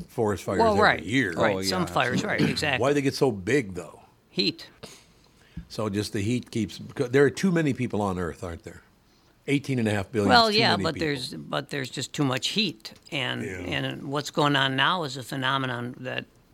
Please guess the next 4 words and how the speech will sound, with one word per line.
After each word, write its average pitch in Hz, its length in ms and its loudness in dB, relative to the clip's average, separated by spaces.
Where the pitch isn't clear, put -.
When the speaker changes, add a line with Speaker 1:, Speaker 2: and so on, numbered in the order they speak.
Speaker 2:
uh, - 340 -14
scientists 139 480 -2
say 135 180 2
may-, 127 240 -2